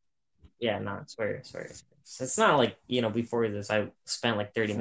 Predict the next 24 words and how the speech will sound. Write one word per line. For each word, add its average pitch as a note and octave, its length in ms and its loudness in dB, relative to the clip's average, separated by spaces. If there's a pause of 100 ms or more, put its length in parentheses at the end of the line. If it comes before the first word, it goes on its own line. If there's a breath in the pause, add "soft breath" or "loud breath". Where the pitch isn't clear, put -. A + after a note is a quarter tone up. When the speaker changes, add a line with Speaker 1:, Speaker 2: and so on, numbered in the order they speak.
Speaker 1:
minutes D#2+ 100 -4
Speaker 2:
no, - 80 -8
Speaker 1:
thinking - 240 -6
of F2+ 80 -6
Speaker 2:
no. F#2+ 40 -4
Speaker 1:
random G2 280 -4
to-, - 540 -14
topics. G#2 280 -4
Speaker 2:
Edit A#2+ 240 10
that A2+ 140 4
Speaker 1:
Fuck. B2+ 80 6
Speaker 2:
out. - 140 0 (180)
Edit G#2+ 240 6
that C#2+ 160 4
out. A1 200 2 (320)
Speaker 1:
Yeah, B2 140 -2
Speaker 2:
No G#2 80 4
one G#2 80 2
Speaker 1:
nah. F#2+ 80 0
Speaker 2:
needs - 140 -4
to D#2+ 80 -8
know G#1 200 -4
about - 180 0
that. - 160 -2